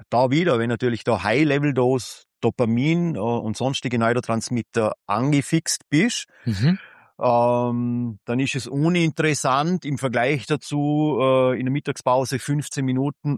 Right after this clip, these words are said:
Speaker 1: ohne Handy, ohne Zigarette, ohne Red Bull, einfach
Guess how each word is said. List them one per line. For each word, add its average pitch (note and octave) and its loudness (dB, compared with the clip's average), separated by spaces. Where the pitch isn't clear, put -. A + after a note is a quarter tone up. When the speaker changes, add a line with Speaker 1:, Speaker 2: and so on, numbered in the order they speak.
Speaker 1:
ohne A#2+ 2
Handy, A2 0
ohne G#2+ 0
Zigarette, G2+ -4
ohne A2 -2
Red F2+ -6
Bull, B2 -4
einfach G#2+ -4